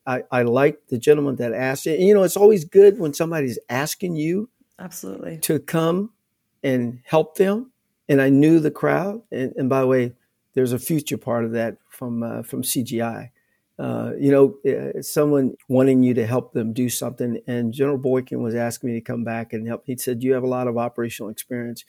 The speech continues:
Speaker 1: We can't find that anywhere else. We need you to help us continue our growth pattern in the intelligence and, uh, and security undersecretariat." And I soon became a senior executive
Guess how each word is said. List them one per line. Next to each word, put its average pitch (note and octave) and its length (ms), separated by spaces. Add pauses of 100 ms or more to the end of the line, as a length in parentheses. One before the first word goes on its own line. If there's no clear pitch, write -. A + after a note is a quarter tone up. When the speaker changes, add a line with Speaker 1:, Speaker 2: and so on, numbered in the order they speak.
(280)
Speaker 1:
We C3+ 80
can't C3 220
find A#2+ 300
that A#2 120
anywhere A#2 400
else. A#2 220
We B2+ 160
need B2 240
you A#2+ 100
to A#2 100
help A2 300
us A2 260 (480)
continue A#2+ 500
our A2+ 140
growth A#2 360
pattern A#2 440
in A#2 160
the A#2 280 (120)
intelligence A#2 720
and, A2+ 260
uh, A2 140
and A2+ 160
security A#2 500
undersecretariat." A#2 880 (360)
And A#2+ 80
I A#2 40
soon C#3 300
became B2+ 380
a A2 40
senior A2 320
executive A2 560